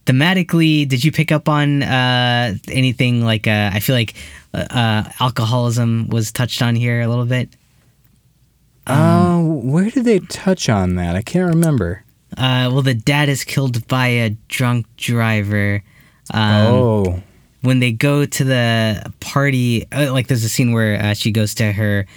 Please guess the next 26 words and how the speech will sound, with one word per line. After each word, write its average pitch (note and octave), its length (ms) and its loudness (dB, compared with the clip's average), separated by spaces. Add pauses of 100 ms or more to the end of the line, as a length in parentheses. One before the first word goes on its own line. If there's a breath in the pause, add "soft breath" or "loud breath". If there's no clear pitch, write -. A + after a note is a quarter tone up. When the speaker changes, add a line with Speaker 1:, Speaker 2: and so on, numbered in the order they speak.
(320 loud breath)
Speaker 1:
uh, G#2 320 0
Lena B2+ 320 0
goes A2+ 200 -2
to A#2+ 100 -2
her G#2+ 80 0
friend's A2 300 -2
house, G2+ 440 -4 (400 loud breath)
and G2+ 420 0
they're G2+ 140 0
making G2+ 300 0
comments G2+ 360 -2
about F#2 160 -2
how F#2+ 380 -2
their G2 120 -4
parents G2 360 -4
are, G2+ 40 -2
like, F#2 180 -2
always F#2+ 200 -2
drunk, G2 400 -4 (280 loud breath)
smell - 260 0
like F#2+ 160 0
coffee, G2 500 -2
right? G2 260 -2 (960 soft breath)
Speaker 2:
Oh, G2 640 2
Speaker 1:
Um, F#2+ 40 -2
Speaker 2:
right. F#2 400 0